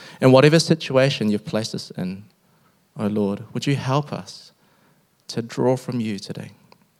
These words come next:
the power of the gospel of your Son, the Lord Jesus Christ,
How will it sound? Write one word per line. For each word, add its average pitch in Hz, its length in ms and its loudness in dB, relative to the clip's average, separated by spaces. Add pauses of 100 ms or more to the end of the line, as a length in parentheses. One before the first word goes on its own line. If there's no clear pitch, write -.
(300)
the 113 140 -2
power 123 440 -4
of 113 140 -12
the 127 80 -6
gospel - 560 -12 (920)
of 117 80 -10
your 113 140 0
Son, 92 340 -4
the 98 80 -8
Lord 104 200 0
Jesus 95 340 -6
Christ, - 560 -20